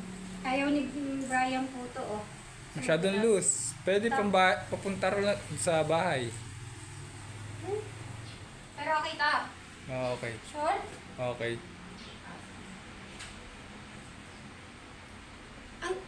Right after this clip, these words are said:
Speaker 1: doon ka, Bri. Yung nasa malayo. Masyado kayong nakatutok. Huwag masyado nakatutok.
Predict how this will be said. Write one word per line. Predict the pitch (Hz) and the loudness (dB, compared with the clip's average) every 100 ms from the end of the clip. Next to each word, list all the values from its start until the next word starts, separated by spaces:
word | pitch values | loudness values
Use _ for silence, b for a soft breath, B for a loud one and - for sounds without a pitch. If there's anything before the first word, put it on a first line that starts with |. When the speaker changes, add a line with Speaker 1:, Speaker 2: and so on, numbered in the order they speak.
| - | 0
Speaker 1:
doon | 415 427 | 2 4
ka, | 392 | 2
Bri. | 208 214 269 294 214 | 2 2 2 0 -2
Yung | 254 320 302 294 277 269 269 | -6 -4 -4 -4 -6 -6 -4
nasa | 269 269 269 | -4 -4 -4
malayo. | 262 240 214 180 202 247 | -4 -2 -2 -2 -4 -6
Masyado | 220 226 262 247 | -8 -6 -4 -4
kayong | 247 233 233 | -8 -8 -8
nakatutok. | 226 226 233 196 - 214 | -8 -6 -8 -8 -10 -10
Huwag | 269 269 | -4 -2
masyado | 311 - 269 262 | 0 0 0 2
nakatutok. | 269 262 226 190 - | 0 0 -4 -8 -8